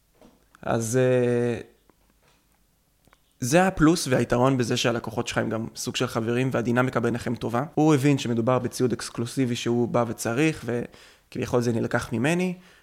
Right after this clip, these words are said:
הוא הבין שזה יכול כבר להיעשות דרכו, אז זה בא ונעשה דרכו. ברוך השם, יש לו גם את האמצעים לעשות את זה. אז זה מה שנעשה. אז לגבי זה, מדהים. ולגבי הטווח הרחוק,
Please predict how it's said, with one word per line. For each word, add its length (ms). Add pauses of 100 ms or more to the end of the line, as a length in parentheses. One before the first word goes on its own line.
(100)
הוא 140
הבין 220
שזה 200
יכול 240
כבר 140
להיעשות 320
דרכו, 260
אז 100
זה 100
בא 160
ונעשה 380
דרכו. 380 (340)
ברוך 240
השם, 220
יש 100
לו 80
גם 160
את 160
האמצעים 720
לעשות 360
את 80
זה. 120 (1200)
אז 120
זה 80
מה 80
שנעשה. 440 (2000)
אז 120
לגבי 260
זה, 260 (720)
מדהים. 380 (320)
ולגבי 600
הטווח 520
הרחוק, 680